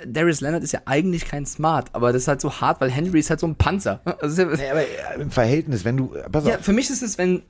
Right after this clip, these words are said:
Speaker 1: äh, ein Porsche Cayenne vom Panzer erwischt wird. So, weißt du?
Speaker 2: Ge-, oder so. Also, es ist aber ein Kilo und, also pass auf, ne, G-Kraft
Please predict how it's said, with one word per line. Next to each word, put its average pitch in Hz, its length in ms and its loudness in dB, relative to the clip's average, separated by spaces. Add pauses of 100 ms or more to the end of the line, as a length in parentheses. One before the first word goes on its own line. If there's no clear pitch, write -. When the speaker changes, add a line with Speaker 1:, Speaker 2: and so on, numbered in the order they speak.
(200)
Speaker 1:
äh, 143 400 -16
ein 180 180 -2
Porsche 214 380 2
Cayenne 185 440 4
vom 160 180 0
Panzer 175 320 0
erwischt 113 300 0
wird. 110 300 -2
So, 156 180 6
weißt 143 220 4
du? 240 160 2 (120)
Speaker 2:
Ge-, 175 320 0
oder 185 240 4
so. 107 200 2 (160)
Also, 139 180 4 (1040)
es - 140 -6
ist 180 140 0
aber 147 140 4
ein 110 280 -4
Kilo 202 340 0
und, 160 240 -8
also 135 160 -4
pass 127 140 -4
auf, 92 160 -2 (560)
ne, 151 300 -4 (260)
G-Kraft 127 920 -4